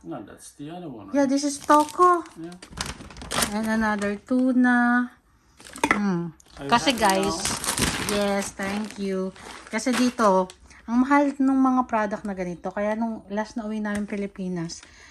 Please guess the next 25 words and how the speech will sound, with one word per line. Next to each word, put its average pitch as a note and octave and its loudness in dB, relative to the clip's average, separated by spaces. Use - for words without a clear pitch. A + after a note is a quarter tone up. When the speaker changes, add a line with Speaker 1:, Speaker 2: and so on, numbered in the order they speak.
Speaker 2:
bumili G#3+ -4
ako G3 -8
kaso F#3+ -4
ubos C4+ 0
na. F3 -4
Tsaka - -6
yung A3+ 0
mga A3 -2
ganito, G3+ -4
oh, F3 -8
sayang F#3+ -6
naman, F3 -6
oh, F3 -8
diba? E3 -6
And G3+ -4
how's A#3 0
doing G#3 -2
shopping G3 -2
in F#3 -2
Filipino F#3 -6
restaurant, F3 -6
a F3 -2
Filipino F#3+ -4
supermarket F3+ -4
without E3+ -4